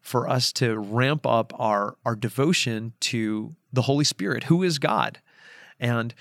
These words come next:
who sends us out on mission, to be focused on opening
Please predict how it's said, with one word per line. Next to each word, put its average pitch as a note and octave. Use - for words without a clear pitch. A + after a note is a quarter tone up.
who D#3+
sends D#3+
us D#3
out D3
on C#3
mission, C3+
to -
be B2+
focused A#2
on A2
opening D3